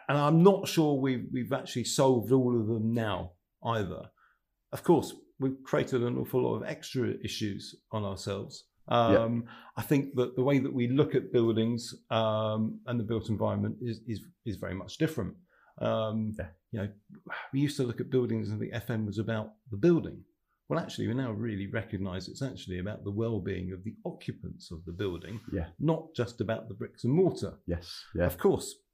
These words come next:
Speaker 1: F Ms are managing, you know, all the H vac, the plant, the equipment, um,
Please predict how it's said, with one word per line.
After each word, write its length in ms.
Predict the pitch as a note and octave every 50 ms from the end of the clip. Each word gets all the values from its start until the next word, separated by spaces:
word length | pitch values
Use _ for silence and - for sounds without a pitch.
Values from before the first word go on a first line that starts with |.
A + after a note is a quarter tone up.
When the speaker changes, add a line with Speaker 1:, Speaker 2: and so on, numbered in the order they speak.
| _ _ _
Speaker 1:
F 220 | D#3+ D3 - -
Ms 400 | C#3+ C3 B2 A#2+ A#2+ A#2+ A#2 A2 A#2 -
are 380 | C3 C3 B2+ B2+ B2 B2 A#2 - -
managing, 720 | A2+ A#2+ B2+ C3+ C#3 C3 A#2 F#2+ E2 G2 F2+ G#2 B2+ C3+ C3+ - _ _ _ _ _ _ _ _ _
you 120 | - C3 A2
know, 120 | A2 A#2+ A2 - -
all 240 | - D#3 D3 C#3+ C3 A#2
the 140 | A#2 A#2
H 240 | A#2+ B2 - - A2+ A2+
vac, 280 | B2 B2+ B2+ - -
the 80 | - G#2
plant, 540 | - - - B2+ A#2+ A#2+ A#2 A2+ A#2 B2 A2+
the 80 | A#2
equipment, 720 | A2+ - - - C3+ B2+ - - B2 B2 A#2 A#2 A#2 - - - _ _ _ -
um, 400 | B2 B2+ B2+ B2+ B2 C3 C3 C3